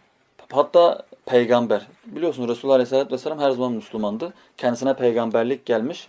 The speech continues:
İnsanlara artık risaleti bir hüccet olarak anlatmaya başlamış ve Hilful Fudul'da değil.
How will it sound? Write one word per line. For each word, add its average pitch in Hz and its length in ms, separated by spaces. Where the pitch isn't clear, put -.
İnsanlara 120 580
artık 123 340
risaleti 117 580
bir 131 120
hüccet 131 300
olarak 139 260
anlatmaya 120 440
başlamış 143 420
ve 139 120
Hilful 143 240
Fudul'da 127 460
değil. 143 280